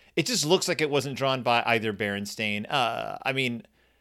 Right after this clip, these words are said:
if it was, I'm willing to eat my words, but it just does not look like the Berenstains. That cat was definitely not drawn by a Berenstain, though.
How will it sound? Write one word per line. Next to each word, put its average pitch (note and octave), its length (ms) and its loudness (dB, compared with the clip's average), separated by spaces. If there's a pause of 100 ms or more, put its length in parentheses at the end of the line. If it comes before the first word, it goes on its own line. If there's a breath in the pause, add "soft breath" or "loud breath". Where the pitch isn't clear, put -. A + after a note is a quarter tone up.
(520)
if C#3+ 120 0
it C3+ 120 2
was, E3+ 560 2
I'm B2 140 0
willing B2 240 2
to A2+ 80 -2
eat B2 260 -8
my G2 220 -4
words, G2+ 640 -4
but A2 260 -2
it A#2+ 120 0
just B2 180 -4
does A#2 140 -2
not B2 260 -2
look G#2+ 300 -2
like F#2 440 -6
the A2 80 -8
Berenstains. G2+ 340 -6
That G3 180 8
cat - 360 8
was A2 200 -2
definitely A#2+ 520 6
not A2 280 0
drawn G2+ 340 -2
by F#2 140 -2
a F2 80 -8
Berenstain, D#2+ 640 -12
though. - 280 -16